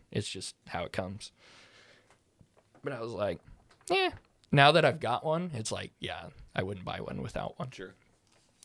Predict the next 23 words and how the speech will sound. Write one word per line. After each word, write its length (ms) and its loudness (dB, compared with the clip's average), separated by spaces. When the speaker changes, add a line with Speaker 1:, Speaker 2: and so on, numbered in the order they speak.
Speaker 1:
But 300 -8
not 220 -2
all 180 -4
of 140 -2
'em. 200 2
Um, 360 4
like, 220 -4
your 260 -2
mid-range 560 2
price, 480 -4
not 180 -4
all 180 -8
of 100 -10
'em 120 -8
have 260 -8
'em. 100 -6
Speaker 2:
Yep. 140 -12
Speaker 1:
Some 220 6
of 120 0
'em 220 4
have, 380 6
like, 220 2
a 280 -2